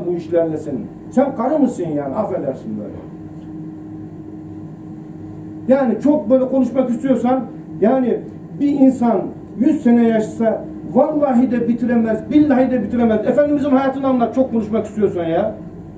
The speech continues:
Kimi bulursan bul, anlat, anlat, anlat.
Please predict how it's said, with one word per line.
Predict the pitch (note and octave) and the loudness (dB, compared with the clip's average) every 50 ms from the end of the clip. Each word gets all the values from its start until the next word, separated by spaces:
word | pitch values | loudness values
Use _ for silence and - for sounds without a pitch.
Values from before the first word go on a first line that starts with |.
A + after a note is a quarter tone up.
| - - - - - - - - - - - - - E3 - - D#3 - - - - - - - - - - - - - - - - - | -14 -14 -14 -14 -14 -14 -16 -16 -16 -16 -16 -16 -14 -14 -14 -14 -14 -16 -16 -16 -16 -16 -16 -16 -16 -16 -16 -14 -14 -14 -14 -14 -14 -6
Kimi | - D#4 D4 D#4 B3 A#3+ | -4 -2 0 0 2 4
bulursan | C4+ C4 A3 - C#4 C#4 C#4 C4 | 6 4 4 4 0 0 0 2
bul, | B3+ B3 A3+ - | 0 0 0 2
anlat, | C#4+ D4+ D4 D4+ D4 C4 - - - | 2 2 4 4 4 2 2 -2 -6
anlat, | C4+ C#4+ C#4 C4+ B3+ A#3 - - - C#4+ C#4 | -6 -2 0 2 2 0 0 -2 -4 -4 -2
anlat. | C#4 C4+ B3+ | 0 2 0